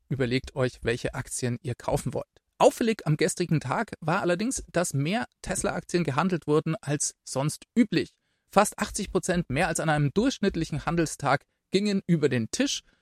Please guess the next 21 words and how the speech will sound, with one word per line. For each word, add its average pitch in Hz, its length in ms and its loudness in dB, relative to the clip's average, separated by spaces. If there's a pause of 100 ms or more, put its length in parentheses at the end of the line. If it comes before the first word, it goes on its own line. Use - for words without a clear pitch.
(300)
Viel 269 320 0
Aktivität, - 720 0
also 180 440 2 (200)
irgendjemand 202 720 2
hat - 200 -8 (100)
massiv 170 460 0
Tesla-Aktien 156 580 -4
verkauft. - 640 -6
War 127 140 -4
das 165 320 0 (100)
etwa - 240 -2 (100)
Elon 135 220 2
Musk? 123 320 -2 (500)
Und 165 120 4
wenn 135 140 4
ja, 165 220 2 (520)
verkauft - 380 -4
er 120 80 2
vielleicht 117 260 -4
noch - 140 -8
mehr? 123 320 -2